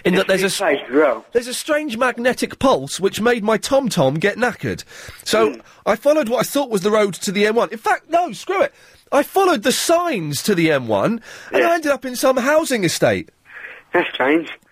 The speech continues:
Speaker 1: Very strange. That's ex-, in fact, that's exactly what I said when I was in the car at, uh, twelve o'clock at night. So I said, "This is strange."
Speaker 2: No,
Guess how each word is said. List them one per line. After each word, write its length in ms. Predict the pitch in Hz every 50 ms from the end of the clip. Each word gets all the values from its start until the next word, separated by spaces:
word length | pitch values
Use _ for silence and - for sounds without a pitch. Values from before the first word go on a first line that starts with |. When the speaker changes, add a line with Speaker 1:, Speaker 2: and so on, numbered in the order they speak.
| _ _ _ _ _ _ _ _ _ _ - - -
Speaker 1:
Very 320 | 127 120 196 240 269 254
strange. 440 | - - - 143 113 104 101 98 135
That's 100 | 160 151
ex-, 100 | 175 165
in 80 | 233 202
fact, 120 | 269 226
that's 140 | 240 226 -
exactly 380 | 214 175 175 262 240 - 247 233
what 100 | 226 233 226
I 120 | 214 214
said 260 | 180 - - 123 120 127
when 140 | 156 165
I 40 | 160
was 160 | 160 156 135 165
in 80 | 160
the 80 | 156 156
car 360 | - 196 180 131 98 90 -
at, 280 | 113 117 107 110 - -
uh, 240 | 123 117 120 117 117 - - - - - - _ -
twelve 180 | - 156 143
o'clock 240 | 143 135 160 143 -
at 60 | 233 151
night. 240 | 139 113 92 80
So 180 | - - 123 117
I 40 | 92
said, 180 | - 156 143
"This 160 | 123 165 - -
is 100 | 233 -
strange." 580 | - - 92 82 87 123 160 175 - - - - _ _ _ _ _ _ _ _ _ - - _ _
Speaker 2:
No, 80 | 139